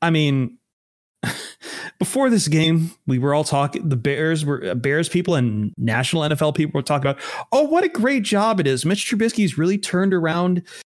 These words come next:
you know, and maybe they should extend him and, you know, keep him there." I, I hope they do. I, I really hope they do, so we can have more playoff games like this fucking abomination. What are you watching?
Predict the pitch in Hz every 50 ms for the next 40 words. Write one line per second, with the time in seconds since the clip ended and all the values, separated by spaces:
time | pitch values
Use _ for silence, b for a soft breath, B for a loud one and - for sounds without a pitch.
0 | _ _ - 165 165 160 160 160 165 175 170 156 139 147 165 180 180 185 196 196
1 | 185 - - 175 180 165 - - - - 170 156 160 170 165 151 160 160 160 156
2 | 156 156 143 127 127 123 120 B B B B B B B - 160 156 143 143 -
3 | - 196 180 185 180 180 180 175 - 180 208 - 151 190 202 214 240 - 240 190
4 | 147 131 123 135 110 98 - - _ _ _ _ _ _ _ _ _ _ _ 151
5 | 165 170 160 175 160 185 214 208 190 170 165 165 - - 135 123 117 110 139 131
6 | 117 113 - 131 123 127 135 143 139 127 143 151 135 - - 160 151 143 135 123
7 | 170 151 139 123 139 110 98 110 143 151 143 135 - - B B B B B _
8 | - - 226 185 160 - 170 156 143 139 123 135 127 131 127 123 120 120 113 113
9 | 110 - - 127 120 135 135 - _ _ _ _ - 202 254 302 277 262 240 214
10 | 214 208 208 220 220 - 214 160 123 113